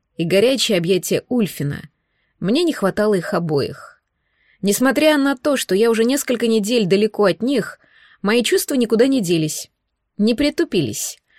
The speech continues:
Разлука, наоборот, обострила их до безумия, и мне почти каждую ночь снились различные ситуации, в которые я попадала вместе с бывшими боссами.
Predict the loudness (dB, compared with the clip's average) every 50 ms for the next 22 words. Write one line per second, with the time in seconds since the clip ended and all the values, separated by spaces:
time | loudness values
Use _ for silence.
0 | -20 -20 -12 -4 0 2 2 2 2 2 0 2 2 0 2 2 2 2 2 2
1 | 2 0 0 -2 -2 -2 0 2 0 0 0 -2 -2 0 2 2 2 0 0 0
2 | -2 0 0 0 0 0 0 -2 -2 -2 0 0 0 0 -2 -4 -8 -10 -14 -20
3 | _ _ _ _ -20 _ _ -2 0 2 2 2 2 0 -2 -2 -4 -4 -2 0
4 | 0 0 0 0 0 2 2 2 0 0 -2 -2 -4 -8 -10 -18 -20 _ -8 -2
5 | 0 0 2 2 2 0 -2 -6 -6 -6 -2 0 0 0 0 0 0 0 -2 -2
6 | 0 0 0 0 -2 -4 -2 0 0 0 0 0 -2 -2 0 0 0 -2 -2 -4
7 | -4 0 0 2 4 4 4 4 2 2 0 -2 -2 0 -2 0 0 0 2 2
8 | 2 2 2 0 0 0 0 -2 -4 -4 -2 0 -2 -2 -2 -2 -2 0 0 0
9 | 0 0 0 0 0 0 -4 -6 -4 -6 -6 -6 -10